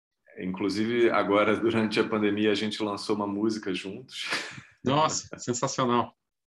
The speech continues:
Speaker 1: Então, porque eu, quando comecei a, a namorar ela, eu sempre que ti-, tive vontade de tocar música, achei que era algo que não estava dentro das minhas capacidades.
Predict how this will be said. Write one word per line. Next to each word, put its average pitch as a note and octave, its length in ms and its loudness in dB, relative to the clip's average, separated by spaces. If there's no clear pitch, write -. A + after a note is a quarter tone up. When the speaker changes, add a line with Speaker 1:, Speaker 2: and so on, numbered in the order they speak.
Speaker 1:
Então, G#2 380 -2
porque G#2+ 260 -2
eu, A#2+ 180 6
quando B2 280 2
comecei B2+ 520 4
a, A2+ 680 4
a G#2 40 2
namorar G2+ 520 4
ela, C#3 520 4
eu A2 160 4
sempre D3 480 2
que A#2+ 280 -8
ti-, A#2 400 -4
tive A#2 220 -4
vontade A#2 600 2
de G#2+ 160 -4
tocar G#2 680 0
música, B2+ 680 -2
achei A2+ 400 2
que A2+ 360 0
era G2 360 4
algo G2+ 320 2
que G2 280 2
não F#2+ 180 -2
estava F#2+ 440 -2
dentro F#2 300 -4
das F#2 160 -6
minhas F#2 180 -8
capacidades. F#2 960 -4